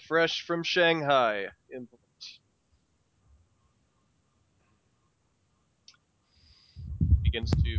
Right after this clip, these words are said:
prepare a, uh, small, small, uh,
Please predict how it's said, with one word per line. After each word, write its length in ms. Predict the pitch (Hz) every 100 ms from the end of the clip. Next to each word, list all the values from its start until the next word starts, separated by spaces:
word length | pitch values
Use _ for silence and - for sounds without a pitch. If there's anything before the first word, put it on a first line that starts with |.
| -
prepare 480 | - - 107 107 101
a, 320 | 101 101 101 98
uh, 280 | 92 92 90 _ _ - - - - -
small, 720 | - 107 104 101 95 92 92 _ _ _ _ _ _ _ _ _ _ _ _ - _ _ _ _ - - - - - - - _ _ _ _ _
small, 520 | - - 107 101 98 _ _ _ _ -
uh, 340 | 92 87 87